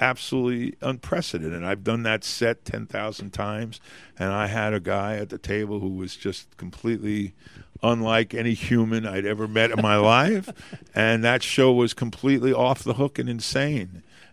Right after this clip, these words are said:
Speaker 1: And, uh, you never know what's gonna happen in that next performance. So
Speaker 2: Uh-huh.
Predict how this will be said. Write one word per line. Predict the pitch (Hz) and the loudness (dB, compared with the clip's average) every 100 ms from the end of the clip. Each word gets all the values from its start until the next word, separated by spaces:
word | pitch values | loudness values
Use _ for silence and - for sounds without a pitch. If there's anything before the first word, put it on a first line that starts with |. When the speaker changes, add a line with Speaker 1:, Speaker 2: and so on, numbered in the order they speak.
| _ | _
Speaker 1:
And, | 98 98 98 101 95 | -2 0 2 0 0
uh, | 98 98 101 101 101 - - | 2 2 2 2 -2 -6 -8
you | 107 113 | -2 2
never | 120 113 | 4 4
know | 117 | 0
what's | 110 107 - | 0 0 0
gonna | 104 | -2
happen | 113 156 151 90 | 0 -2 -4 -6
in | 90 | -4
that | 92 101 | -6 -4
next | 98 98 - - _ - _ | -6 -8 -12 -16 _ -20 _
performance. | 92 - 127 127 87 78 - | -6 -4 -2 -2 -4 -8 -8
So | - 95 | -4 -2
Speaker 2:
Uh-huh. | 95 | -2